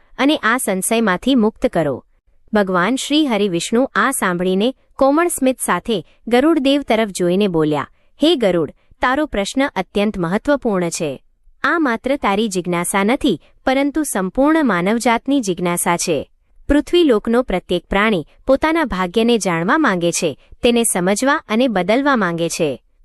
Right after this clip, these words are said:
તે વિચારે છે કે જે લખાયું છે, શું તે ટળી શકે છે? શું ભવિષ્યને વાળી શકાય છે? ગરુડ, આ સ્વાભાવિક છે. ભાગ્ય અને પુરુષાર્થનો આ પ્રશ્ન સદીઓથી મનુષ્યને મંથન કરાવતો આવ્યો છે.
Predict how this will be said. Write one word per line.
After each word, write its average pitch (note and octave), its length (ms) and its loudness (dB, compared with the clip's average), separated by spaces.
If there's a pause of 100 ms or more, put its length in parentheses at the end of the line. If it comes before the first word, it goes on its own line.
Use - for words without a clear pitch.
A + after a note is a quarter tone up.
(160)
તે E4 140 2
વિચારે F3 480 -2
છે D#3 340 -4 (240)
કે B3+ 140 2
જે D#4 160 0
લખાયું C4+ 440 0
છે, E3 280 -2 (140)
શું E4+ 240 0
તે F4 160 0
ટળી G3 280 2
શકે F#3 320 -2
છે? E3 340 -2 (340)
શું G4+ 240 2
ભવિષ્યને A#3 540 2
વાળી F3 280 -2
શકાય F3 360 -2
છે? A#3 300 -2 (340)
ગરુડ, F3+ 380 2 (260)
આ D#4 140 0
સ્વાભાવિક A3 580 0
છે. D#3+ 360 -4 (400)
ભાગ્ય A#3+ 400 0
અને G#3 260 -2
પુરુષાર્થનો G3+ 800 -2
આ B3+ 140 0
પ્રશ્ન C4+ 420 -2
સદીઓથી B3 600 2
મનુષ્યને A3 600 0
મંથન G#3+ 440 0
કરાવતો F#3 460 0
આવ્યો D#3 360 0
છે. C#3+ 340 -6